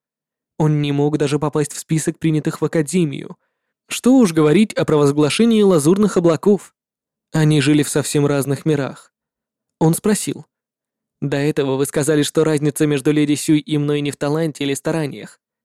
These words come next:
Тогда в чем же?» Женщина ответила: «В судьбе.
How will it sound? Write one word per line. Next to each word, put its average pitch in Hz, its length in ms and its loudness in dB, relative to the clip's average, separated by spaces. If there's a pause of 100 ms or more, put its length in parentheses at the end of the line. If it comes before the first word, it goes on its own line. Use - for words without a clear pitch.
(200)
Тогда 147 260 2
в 160 60 -6
чем 175 240 0
же?» - 180 -8 (1000)
Женщина 135 600 -2
ответила: 131 520 -6 (680)
«В - 60 -16
судьбе. 202 480 0